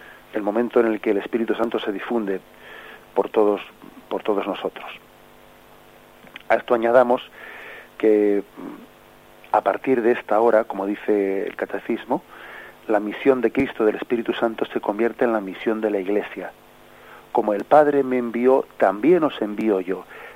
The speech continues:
Recibid el Espíritu Santo. A quienes les perdonéis los pecados les quedan perdonados. A quienes os retengáis les quedan retenidos". Hay, pues, una, eh,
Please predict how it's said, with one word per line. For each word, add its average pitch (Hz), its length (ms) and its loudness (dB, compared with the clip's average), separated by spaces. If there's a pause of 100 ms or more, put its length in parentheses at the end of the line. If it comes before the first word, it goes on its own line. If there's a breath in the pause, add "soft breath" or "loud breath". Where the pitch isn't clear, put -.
Recibid 123 560 -2
el 117 120 0
Espíritu 98 500 -6
Santo. 87 400 -12 (640 loud breath)
A 104 100 2
quienes 110 320 0
les 104 140 -2
perdonéis 104 380 -2
los 143 140 2
pecados 127 400 0
les 101 160 -6
quedan 120 280 0
perdonados. 95 600 -2 (360 loud breath)
A 113 80 0
quienes 113 280 -4
os 95 100 -4
retengáis 110 480 0
les 110 160 -4
quedan 110 320 -2
retenidos". 95 600 -8 (2000)
Hay, 113 160 -4
pues, - 260 -4
una, 107 240 0 (480 loud breath)
eh, 107 240 -2